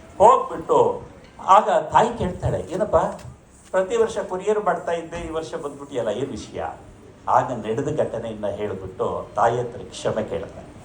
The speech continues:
ಇದು ತಾಯಿ ಮಕ್ಕಳ ಸಂಬಂಧ, ತಾಯಿ ತಂದೆ ಮಕ್ಕಳ ಸಂಬಂಧ,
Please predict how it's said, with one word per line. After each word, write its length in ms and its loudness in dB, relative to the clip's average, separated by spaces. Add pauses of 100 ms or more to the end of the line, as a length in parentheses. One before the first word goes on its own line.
(720)
ಇದು 600 8
ತಾಯಿ 400 6
ಮಕ್ಕಳ 400 0
ಸಂಬಂಧ, 640 -4 (640)
ತಾಯಿ 640 4 (100)
ತಂದೆ 360 2
ಮಕ್ಕಳ 580 2
ಸಂಬಂಧ, 540 -8